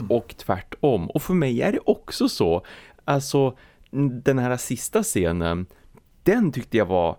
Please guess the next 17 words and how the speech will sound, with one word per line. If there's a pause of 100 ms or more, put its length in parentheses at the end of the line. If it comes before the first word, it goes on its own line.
(160)
hur
bra
som
helst
gjord,
mest
på
grund
av
ha-, (240)
här
gör
man (100)
det
som
jag
ville